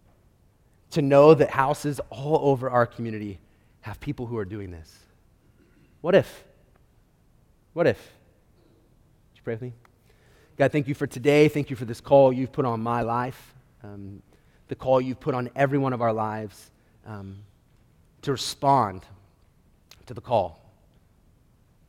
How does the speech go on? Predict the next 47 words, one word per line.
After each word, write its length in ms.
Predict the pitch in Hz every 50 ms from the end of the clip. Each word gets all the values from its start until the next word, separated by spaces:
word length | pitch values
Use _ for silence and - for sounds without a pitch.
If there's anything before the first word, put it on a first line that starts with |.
| _ -
to 100 | - 123
love 280 | 110 110 113 113 98
one 120 | 107 107 104
another. 340 | 101 95 95 87 85 80 80 - _ _ _ _ _ _ _ _ _ _ _ _ _ _ _ _ _ _ _ _ _ _ _ _ _ _ _ _ _ _ _ _ -
God, 140 | 123 117
we 320 | 107 110 139 139 131 123 - _ _ _ _ _ _ _ _ -
don't 180 | - - 143 131
want 140 | 147 147 -
this 120 | 135 -
to 60 | -
be 100 | 120 120
a 60 | 113 -
project. 640 | - - 147 135 143 139 120 143 139 139 127 -
We 80 | 135 135
don't 120 | 135 127
want 140 | 123 127 113
this 140 | 127 120 -
to 80 | -
be 100 | 98 113
a 60 | 101
program. 720 | - - - 143 135 127 131 117 127 123 123 120 120 120 113 101 - _ _ _ _ _ _
Uh, 160 | - 113 104
we 220 | 95 98 113 143 147
want 300 | 139 131 131 127 120 -
this, 180 | 120 110 -
Lord, 260 | - 120 120 110 101 -
to, 300 | - - 120 110 101 95 - _ _ _ _ _ _ -
um, 280 | 107 104 110 110 107 98 _ -
become 400 | 117 - - - - 143 143 135
who 140 | - 151
we 200 | 147 127 117 101
are. 360 | 92 95 101 101 95 92 - - _ _ _ _ _ _ _ _ _ _ _ _ _ _ _ _ _ _ _ _
That 60 | - 104
just 160 | 95 - -
everywhere 280 | - 131 135 151 151 147
we 120 | 135 135
go, 200 | 113 120 127 123
Lord, 220 | 120 117 113 110 101
we 100 | 120 127
know 400 | 113 107 107 117 120 120 120 127
that 120 | 113 113
you 120 | 113 113
are 100 | 104 95
with 300 | 90 90 107 107 - -
us, 200 | 98 92 87 -
that 100 | - 107
we 160 | 101 110 110